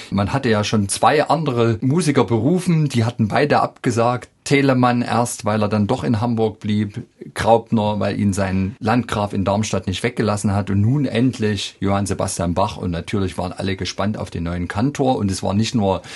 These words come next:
Leipzig, was das irgendwie mit Spannung beobachtet hat.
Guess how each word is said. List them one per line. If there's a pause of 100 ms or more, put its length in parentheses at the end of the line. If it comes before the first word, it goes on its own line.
(200)
Leipzig,
was
das
irgendwie
mit
Spannung
beobachtet
hat.